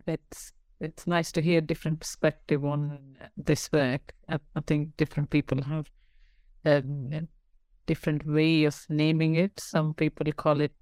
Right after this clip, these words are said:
shadow work, some people call it parts work. And, uh, of me, all of it in some way, shape or form is dealing with a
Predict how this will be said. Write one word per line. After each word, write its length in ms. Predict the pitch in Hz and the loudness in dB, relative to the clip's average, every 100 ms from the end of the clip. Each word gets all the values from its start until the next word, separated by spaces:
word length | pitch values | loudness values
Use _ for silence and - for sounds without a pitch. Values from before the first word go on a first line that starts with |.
| _ _ | _ _
shadow 540 | - - 151 151 151 147 | -16 -6 -2 2 2 4
work, 340 | 151 147 147 | 2 2 -2
some 180 | - 147 | -6 -6
people 300 | 151 - 156 | -8 -8 -10
call 260 | - 151 143 | -4 -2 -2
it 100 | - - | -6 -6
parts 440 | 156 147 147 - | -2 -2 -2 -4
work. 380 | 147 147 147 - - _ _ _ _ _ | 0 0 -2 -6 -12 _ _ _ _ _
And, 340 | 151 143 143 - | -2 0 -2 -4
uh, 160 | - - _ _ _ _ _ | -6 -10 _ _ _ _ _
of 160 | - - | -8 -2
me, 340 | 165 160 151 - | 0 2 0 2
all 220 | 160 151 | 2 2
of 140 | - | 0
it 100 | 151 - _ _ | -2 -4 _ _
in 240 | 160 151 | -4 -4
some 300 | - 160 151 | -4 -2 0
way, 120 | 147 147 | 2 0
shape 300 | - 147 - | 0 -2 -2
or 80 | |
form 400 | 139 - 143 143 - _ _ | -4 -4 -4 -4 -8 _ _
is 440 | 151 139 143 - - 143 156 139 | -2 -2 -2 -10 -14 -14 -10 -4
dealing 380 | 147 139 143 139 | 0 2 2 0
with 400 | 139 - - - _ _ | -2 -6 -16 -20 _ _
a 140 | - | -2